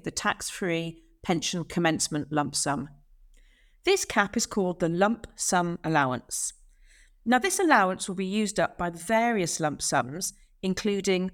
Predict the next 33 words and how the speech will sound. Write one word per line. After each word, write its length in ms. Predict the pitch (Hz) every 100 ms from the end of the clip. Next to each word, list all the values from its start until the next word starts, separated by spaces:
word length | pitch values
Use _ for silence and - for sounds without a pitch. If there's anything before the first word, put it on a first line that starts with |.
| -
trivial 320 | - 285 294
computation 640 | 262 220 190 - 311 - 190
lump 220 | 160 151
sums 480 | - 156 156 175 - -
and 140 | - 208
winding 380 | 180 156 156
up 140 | 180 -
lump 280 | 147 131 -
sums, 500 | - 123 151 190 - _ _ -
alongside 720 | 175 180 208 233 220 - 151 143
the 60 |
tax-free 480 | 160 - - - 147
cash. 520 | - 180 - - - - _ - - - - -
So 140 | 254
it's 160 | 247 262
a 60 |
total 560 | 254 - 349 381 - 240
cap 320 | - 156 160 - -
on 140 | 170 -
all 200 | 262 302
the 120 | 233
lump 260 | 160 143 -
sums 280 | - 151 151
that 120 | 156
a 40 |
member 300 | 160 196 226
can 200 | 214 180
receive 500 | 156 - 160 147 147 -
from 180 | - 214
their 100 | 214
different 420 | - 139 - 127
pension 380 | 170 170 - 147
schemes. 580 | 135 - 120 - -